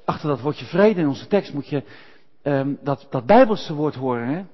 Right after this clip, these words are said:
Nou, ik denk dat we het allemaal wel kennen: hè? Het Bijbelse woord voor vrede, dat is shalom, shalom. En shalom, dat is niet alleen maar dat het goed ligt, hè, tussen, tussen ons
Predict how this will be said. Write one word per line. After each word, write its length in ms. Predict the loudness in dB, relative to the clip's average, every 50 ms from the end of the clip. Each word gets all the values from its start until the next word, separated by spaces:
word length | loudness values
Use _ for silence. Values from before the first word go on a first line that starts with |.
| -20 -20
Nou, 180 | -14 -12 -12
ik 60 | -10 -8
denk 140 | -8 -6
dat 120 | -6 -6 -6
we 60 | -6
het 140 | -8 -8 -8
allemaal 200 | -6 -4 -4 -4
wel 80 | -4
kennen: 260 | -4 -4 -4 -2 -2 -2
hè? 60 | -4
Het 100 | -2 0
Bijbelse 360 | 0 0 0 0 -4 -12 -10
woord 160 | -10 -10 -10
voor 160 | -10 -12 -14
vrede, 360 | -8 -4 -2 -2 -2 -2 -4 -8 -12 -16 -20 -18 -14
dat 100 | -12 -12
is 60 | -10
shalom, 560 | -4 0 0 2 2 2 0 0 -2 -4 -6 -10 -14 -18
shalom. 520 | -16 -14 -12 -12 -12 -12 -12 -12 -14 -16 -20 -20 -20 -20 -20 -20 -20 -20 -20 -20 -20 -20 -20 -20 -20 -20 -20 -20 -20 -20 -20 -20 -20 -20 -20 -20 -20 -20 -20 -20 -20 -20 -20 -20 -20 -20 _ -20 _ _
En 100 | -8 -6
shalom, 420 | -4 -2 0 4 4 4 4 2 -2 -8 -14 -12 -2
dat 120 | 0 0 2
is 60 | 4
niet 100 | 4 4
alleen 180 | 4 6 4
maar 400 | 6 6 6 6 4 2 0 -2 -2
dat 140 | -2 -2 -2
het 120 | -2 -6
goed 280 | 0 4 4 4 6 6
ligt, 200 | 4 4 6 6
hè, 120 | 4 4
tussen, 440 | 4 2 -2 0 0 0 0 0 -2 -6 -14 -4
tussen 280 | -2 0 0 0 -2 2
ons 480 | 6 6 8 8 6 4 0 -6 -18